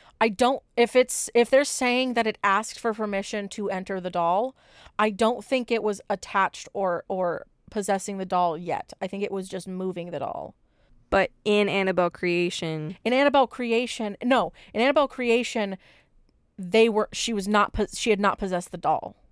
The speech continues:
Speaker 1: yet. She was just a ghost in the home being perceived.
Speaker 2: Who then asked the Mullins
Speaker 1: Yes.
Speaker 2: if they
Speaker 1: If,
Speaker 2: could have
Speaker 1: yes.
Speaker 2: permission, so they granted it permission, and that's when
Speaker 1: Yes.
Speaker 2: it attacked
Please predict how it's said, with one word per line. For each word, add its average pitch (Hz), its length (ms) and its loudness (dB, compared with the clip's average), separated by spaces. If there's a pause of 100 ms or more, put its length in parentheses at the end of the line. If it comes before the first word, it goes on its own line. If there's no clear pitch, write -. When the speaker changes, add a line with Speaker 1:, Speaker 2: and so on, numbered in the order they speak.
(560)
Speaker 1:
yet. - 320 -4 (1000)
She - 260 -2
was 226 200 0
just 208 380 2 (260)
a 208 120 4
ghost 214 720 2
in 202 200 -2
the 190 120 0
home 185 520 0 (520)
being 190 320 -4
perceived. 180 720 -10 (500)
Speaker 2:
Who 214 120 2
then 214 280 2
asked 196 400 0
the 208 60 -2
Mullins 196 520 2
Speaker 1:
Yes. 175 440 -2
Speaker 2:
if 190 200 -2
they 196 180 6
Speaker 1:
If, 214 160 0
Speaker 2:
could - 180 -10
have 190 160 6
Speaker 1:
yes. 190 120 -2
Speaker 2:
permission, 202 500 0
so 180 140 -4
they 170 120 0
granted 180 440 -2
it 175 80 -2
permission, 185 480 -4
and 175 100 -2
that's 170 220 4
when 190 80 -2
Speaker 1:
Yes. 170 100 -4
Speaker 2:
it 156 60 0
attacked - 400 -4